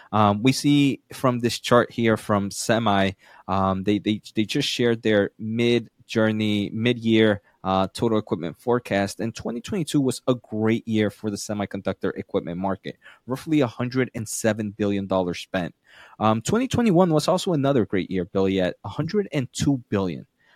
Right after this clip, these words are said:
But unfortunately, with this kind of over inventory correction and a lot of kind of the craziness happening in the semiconductor space, a lot of companies started to slow down their equipment purchases here in twenty twenty-three.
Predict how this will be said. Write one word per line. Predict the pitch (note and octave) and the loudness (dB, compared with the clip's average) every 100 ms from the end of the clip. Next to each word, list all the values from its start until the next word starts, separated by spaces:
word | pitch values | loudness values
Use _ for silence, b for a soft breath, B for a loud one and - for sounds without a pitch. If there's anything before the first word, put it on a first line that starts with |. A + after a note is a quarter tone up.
| b _ | b _
But | C3+ | 0
unfortunately, | D3+ C#3+ - G3 G#3+ - C#3+ | 2 -2 -4 -2 -2 -2 -2
with | C3 A#2+ - | 2 2 0
this | A#2 | -4
kind | - A#2+ | -2 -2
of | G#2 | -4
over | - A2+ A2 | -4 -2 -2
inventory | - A2+ A2 - G#2+ G2 | -2 -4 -4 -2 0 0
correction | - G2 F#2+ G#2 G#2+ - G#2+ | -2 -4 2 2 2 -2 -4
and | F#2+ | -2
a | F#2 | 0
lot | G#2 G#2 | 2 0
of | G2+ | 0
kind | A#2 | -2
of | G#2 | -2
the | G2+ | -2
craziness | - D3+ C3+ - A#2 G#2 | -4 -4 -2 -2 -4 -4
happening | - G#2+ G2+ G#2 G2+ | -4 -4 -4 -4 -4
in | G2 | -2
the | F#2 | -4
semiconductor | - G#2+ G2+ - G2+ F#2 - F#2 | -4 -4 -4 -6 -6 -6 -6 -10
space, | - B2 A#2 A#2 - b b _ | -4 0 0 0 -6 b b _
a | |
lot | G#2 A2 | 0 2
of | C#3+ | 0
companies | - F3 F#3+ F3 | -2 -6 -4 -4
started | - C3+ C3 - | 0 2 2 0
to | B2+ | -4
slow | - A2 A2+ A2+ | -6 -2 0 2
down | A2+ A2 G#2+ G#2+ | 2 2 2 0
their | G2+ G#2 G2+ - | 0 2 4 2
equipment | G#2+ - F#2 F2+ - | -4 -2 -2 -2 -4
purchases | D#3 E3 C#3+ C3+ B2+ | -2 -2 -4 -6 -6
here | - A#2 A2 | -2 0 0
in | B2+ A#2 | -6 -10
twenty | - G#2 G2+ - G#2 | -6 -4 -4 -6 -12
twenty-three. | - F2 D2+ - F2+ - G2 G#2 E2+ | -10 -10 -10 -12 -10 -4 0 0 -2